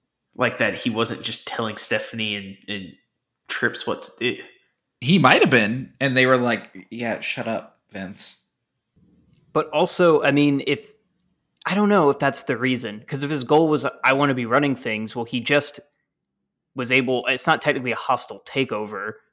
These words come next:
Speaker 3: but he was able to basically just take over the board and put himself back in power anyways.
Speaker 1: Yeah, there's
Speaker 3: So
Speaker 1: no law
Speaker 3: he
Speaker 1: saying he
Speaker 3: literally
Speaker 1: can't just run the company. <laughs>
Speaker 3: he
Speaker 1: Like, he
Speaker 3: literally
Speaker 1: has the
Speaker 3: could have
Speaker 1: power
Speaker 3: just
Speaker 1: to
Speaker 3: ran
Speaker 1: do
Speaker 3: the
Speaker 1: it.
Speaker 3: company anyways. <laughs>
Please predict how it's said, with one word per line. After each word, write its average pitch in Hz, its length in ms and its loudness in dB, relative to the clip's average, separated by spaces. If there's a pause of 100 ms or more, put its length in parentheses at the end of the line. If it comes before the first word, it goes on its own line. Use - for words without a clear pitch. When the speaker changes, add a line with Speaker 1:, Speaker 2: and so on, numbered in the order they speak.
Speaker 3:
but 127 100 -8
he 123 80 -6
was 156 200 4
able 135 240 4
to 123 60 -4
basically 123 380 0
just 120 240 -8
take 139 240 0
over 131 180 2
the 110 100 -6
board 120 380 -2
and 107 100 -10
put - 160 -6
himself 113 320 -6
back 110 220 -4
in - 160 -20
power 107 420 0
anyways. 117 460 -2
Speaker 1:
Yeah, - 80 10
there's 139 220 8
Speaker 3:
So 233 100 8
Speaker 1:
no - 80 -4
law 117 280 8
Speaker 3:
he 190 120 6
Speaker 1:
saying 147 100 0
he 160 80 8
Speaker 3:
literally 202 340 8
Speaker 1:
can't 160 100 -2
just 120 200 -4
run 104 220 0
the 98 80 -4
company. 92 460 -6
<laughs> - 0 -
Speaker 3:
he - 80 -10 (640)
Speaker 1:
Like, 175 80 2
he 202 80 4
Speaker 3:
literally 170 300 10
Speaker 1:
has 196 120 6
the - 80 2
Speaker 3:
could 202 120 8
have 127 160 10
Speaker 1:
power - 100 12
Speaker 3:
just - 100 4
Speaker 1:
to 143 80 2
Speaker 3:
ran 156 240 8
Speaker 1:
do 165 60 6
Speaker 3:
the 143 140 6
Speaker 1:
it. - 40 0
Speaker 3:
company 143 500 2
anyways. 143 840 0
<laughs> - 40 -20